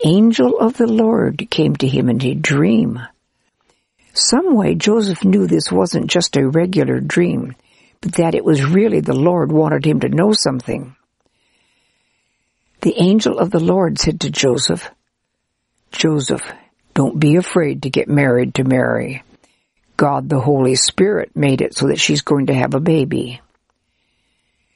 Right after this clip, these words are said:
This would fulfill a prophecy that the prophet Isaiah had made seven hundred years earlier. Then the angel of the Lord said to Joseph, "Mary is going to have a son,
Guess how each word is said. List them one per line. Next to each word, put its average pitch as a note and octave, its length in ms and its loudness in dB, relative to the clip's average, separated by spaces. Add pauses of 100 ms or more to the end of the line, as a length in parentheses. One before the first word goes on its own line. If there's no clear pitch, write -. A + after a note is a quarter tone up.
(340)
This F#3+ 200 0
would D3 140 -4
fulfill D3 480 -2
a C#3 80 2
prophecy D3+ 680 -2
that - 160 -6
the - 80 -6
prophet - 400 -6
Isaiah C#3 540 0
had C#3+ 200 -2
made A#2 240 -2
seven G#3 440 0
hundred G#3 440 0
years A3 360 2
earlier. D#3 520 0 (2250)
Then D#3+ 280 2
the D3+ 180 0
angel E3 460 2
of D#3 100 -2
the F3+ 140 0
Lord C3+ 280 0
said C#3 240 -2
to - 80 -4
Joseph, A#2 600 -4 (720)
"Mary D3 560 2
is D#3 160 0
going D#3+ 240 -2
to D3+ 80 0
have D3+ 240 0
a C#3+ 60 0
son, A#2+ 600 -2